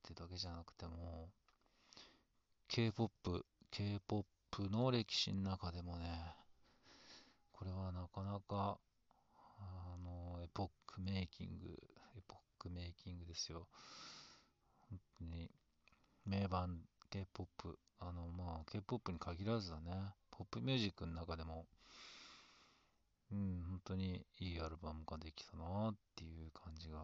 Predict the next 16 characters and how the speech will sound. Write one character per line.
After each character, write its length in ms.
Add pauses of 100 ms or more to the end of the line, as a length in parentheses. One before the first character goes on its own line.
(1160)
し 220
ま 120
し 200
た。 80
も 800
う 40
ど 140
れ 100
も 160
い 140
い 40
曲 300
で 140
ね。 560 (1500)
う 20
ん。 680